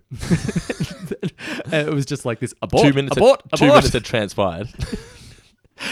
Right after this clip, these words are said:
Speaker 1: No, it was instant. It was instantaneous. It was like Inception. I was <laughs> part of my brain was operating on one le-, on one level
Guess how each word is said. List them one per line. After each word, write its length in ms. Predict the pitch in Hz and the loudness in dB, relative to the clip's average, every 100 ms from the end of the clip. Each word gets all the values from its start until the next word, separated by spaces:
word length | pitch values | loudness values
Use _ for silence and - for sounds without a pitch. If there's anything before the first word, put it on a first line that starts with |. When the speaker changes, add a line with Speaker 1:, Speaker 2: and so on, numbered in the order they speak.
| - | 0
Speaker 1:
No, 120 | 175 | 0
it 40 | 202 | 2
was 120 | 135 | 0
instant. 340 | 196 - - - | -2 -2 -6 -4
It 20 | |
was 100 | 139 | -6
instantaneous. 640 | 180 165 160 190 139 113 | -6 -10 -8 -6 -6 -8
It 60 | 131 | -10
was 200 | 151 113 | -10 -8
like 280 | 143 147 _ _ - | -8 -8 _ _ -12
Inception. 600 | 127 113 107 - 78 80 - | -10 -6 -8 -8 -16 -14 -6
I 60 | |
was 160 | 107 107 165 135 | -4 -2 0 2
<laughs> 200 | 175 - | 2 0
part 260 | 131 143 | -2 0
of 80 | 151 | -2
my 140 | 120 110 | -4 -4
brain 320 | 98 92 95 | -4 -4 -6
was 100 | 87 | -8
operating 460 | 101 104 95 95 | -8 -6 -8 -6
on 100 | 92 | -10
one 140 | 92 90 | -10 -8
le-, 160 | 85 - | -10 -10
on 220 | - 90 87 | -10 -8 -8
one 180 | 87 | -8
level 260 | 85 80 85 | -8 -10 -12